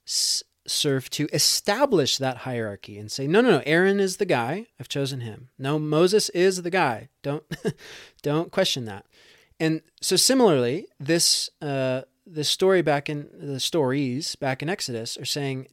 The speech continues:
"Dang it, Israel just turned down the greatest opportunity. And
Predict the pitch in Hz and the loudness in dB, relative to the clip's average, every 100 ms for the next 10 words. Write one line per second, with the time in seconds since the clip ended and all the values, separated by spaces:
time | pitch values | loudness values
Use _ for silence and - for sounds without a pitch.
0 | 139 127 214 196 196 - _ _ _ _ | -10 2 4 4 2 -2 _ _ _ _
1 | _ _ _ _ _ - 175 202 208 190 | _ _ _ _ _ -2 0 6 6 6
2 | - 190 180 175 160 151 160 151 156 139 | 0 0 2 2 0 2 0 2 -2 -4
3 | - 220 147 120 160 - _ 233 277 208 | -6 -4 -2 -2 -6 -10 _ 0 2 4
4 | 160 233 - | 2 -2 -8